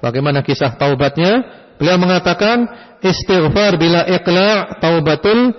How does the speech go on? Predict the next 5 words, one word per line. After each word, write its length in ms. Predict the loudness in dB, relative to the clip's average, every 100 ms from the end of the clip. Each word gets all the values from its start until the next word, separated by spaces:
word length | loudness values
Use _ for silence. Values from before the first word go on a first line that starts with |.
| -10 -14
kadzabin." 880 | -4 -4 0 0 2 2 0 0 -2 -8 -18 -14 -2
Orang 320 | 0 2 2
yang 180 | 2 0
istighfar 580 | -2 0 -2 0 -2 0
saja, 680 | -2 0 0 2 0 -4